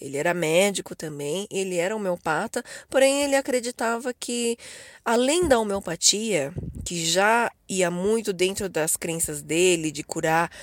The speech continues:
o homem, o indivíduo, e não curar a doença, né? Mesmo ele achando a homeopatia muito útil nesse sentido, ele ainda achava que faltava alguma coisa que curasse os sentimentos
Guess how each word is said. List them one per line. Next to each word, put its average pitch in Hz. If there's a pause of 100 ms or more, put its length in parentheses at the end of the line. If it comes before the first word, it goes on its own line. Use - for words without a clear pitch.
(360)
o 240
homem, 165
o 190
indivíduo, 175
e 156
não 175
curar 165
a 165
doença, 165 (640)
né? 190 (320)
Mesmo 285
ele 196 (140)
achando 202
a 190
homeopatia 170
muito 180
útil 214
nesse 156
sentido, 190 (260)
ele 262
ainda 269
achava 269
que 285
faltava 330
alguma 208
coisa 214
que 247 (540)
curasse 262
os 277
sentimentos 269